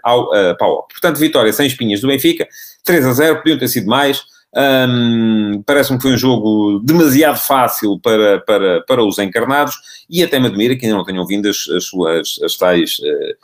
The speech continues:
ahm, alegações de que o adversário facilitou, porque,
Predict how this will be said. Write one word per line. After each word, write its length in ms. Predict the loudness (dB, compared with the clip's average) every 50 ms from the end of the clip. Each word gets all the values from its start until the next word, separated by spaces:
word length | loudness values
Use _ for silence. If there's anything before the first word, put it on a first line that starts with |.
| _ -20 -20 _ _ -6
ahm, 420 | -4 -2 0 0 -2 -2 -4 -6 -2 0
alegações 600 | 0 2 2 2 0 0 0 0 0 0 0 -2
de 80 | -4 -4
que 100 | -2 -2
o 60 | 0
adversário 360 | 0 -2 -2 -2 0 -2 0
facilitou, 800 | -2 -4 -8 -8 -10 -12 -4 0 2 4 4 4 4 4 2 0
porque, 240 | -4 -8 -10 -10